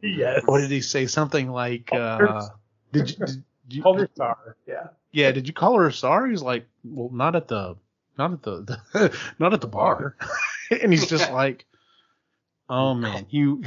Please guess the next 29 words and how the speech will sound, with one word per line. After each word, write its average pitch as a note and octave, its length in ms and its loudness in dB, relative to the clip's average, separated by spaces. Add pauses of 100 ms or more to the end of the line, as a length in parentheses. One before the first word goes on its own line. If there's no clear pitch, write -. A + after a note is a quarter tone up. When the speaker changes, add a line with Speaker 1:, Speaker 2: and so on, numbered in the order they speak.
(180)
Speaker 2:
<laughs> - 200 -8
you F#3+ 320 4
are C#3 120 6
too D3+ 240 2
much." - 600 0 (320)
<laughs> - 80 -2 (2750)
So C#3+ 160 -2
Speaker 1:
That, D#3 260 2
that, D#3+ 100 -4 (360)
that D#3 80 6
was D#3+ 200 8
one D3+ 140 0
of D3 60 -4
my C3+ 120 -4
favorite A#2+ 360 -6
scenes. A2+ 260 -10
Is A#2 160 -10
just A#2 220 -12
him. A#2+ 360 -6
Just A3 220 -2
you, G3+ 280 2
you F#3+ 200 2
get E3 200 0
to C#3+ 100 0
meet A2+ 220 -6
the A2+ 80 -6
guy A2 180 0
a G#2+ 100 -2
little A2 300 -6